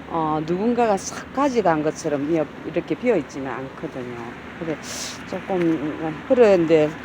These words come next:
용감이가 그 저 사료를 먹었으면 이렇게 사료를 많이 먹지를 않아요. 근데 사료도 지금 아이들이 아침에 엄청 구워서 먹거든요.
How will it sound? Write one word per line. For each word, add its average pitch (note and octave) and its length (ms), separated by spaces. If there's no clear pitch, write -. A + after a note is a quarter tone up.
용감이가 G#3+ 560
그 G3+ 140
저 A3+ 180
사료를 A3+ 420
먹었으면 G#3 400
이렇게 A3+ 280
사료를 F3 380
많이 D#3+ 240
먹지를 G#3+ 400
않아요. C3+ 360
근데 F3 160
사료도 G3+ 540
지금 D3 380
아이들이 D#3 380
아침에 F#3 800
엄청 D4 760
구워서 F#3+ 280
먹거든요. C3+ 960